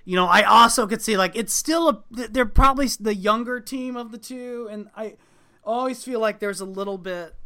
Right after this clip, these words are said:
you know, that's one of those intan-, I mean, so many of those intangible things that people talk about are kind of B S. But I really do think that, that the youth thing is a little bit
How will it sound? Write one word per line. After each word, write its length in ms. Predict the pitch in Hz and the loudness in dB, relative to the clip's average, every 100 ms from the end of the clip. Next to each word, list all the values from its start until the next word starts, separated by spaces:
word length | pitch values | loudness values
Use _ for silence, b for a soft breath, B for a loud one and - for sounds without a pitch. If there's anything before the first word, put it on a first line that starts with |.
| - - | -16 -10
you 140 | 180 | -8
know, 100 | 175 | -4
that's 240 | 185 180 | -4 -6
one 100 | 190 | -8
of 60 | 190 | -4
those 240 | 180 156 | -4 -4
intan-, 540 | 180 180 - 180 175 160 | -8 -8 -6 -6 -6 -6
I 40 | |
mean, 120 | 175 170 | -10 -8
so 140 | 202 | -8
many 80 | 202 | -8
of 80 | 175 | -8
those 120 | 139 | -8
intangible 520 | 131 143 135 127 123 | -12 -12 -12 -14 -16
things 240 | 123 123 | -14 -16
that 100 | 117 | -16
people 220 | - 131 123 | -18 -18 -14
talk 240 | 123 117 | -14 -14
about 240 | 127 123 _ b b b b b | -16 -16 _ b b b b b
are 80 | 131 | -14
kind 240 | - 147 | -8 -8
of 80 | 120 | -8
B 180 | 131 127 | -10 -10
S. 220 | 123 120 | -12 -14
But 160 | - 175 | -8 -4
I 80 | |
really 240 | 285 349 277 | -2 -2 -2
do 160 | 240 | -4
think 220 | - 196 175 | -6 -8 -10
that, 100 | - | -8
that 240 | 143 123 | -8 -10
the 140 | 151 151 | -12 -10
youth 380 | 160 214 208 202 | -2 -2 -2 -4
thing 300 | 160 139 131 | -8 -8 -8
is 120 | 127 | -10
a 60 | |
little 260 | 127 139 135 | -10 -10 -10
bit 300 | 123 123 | -10 -12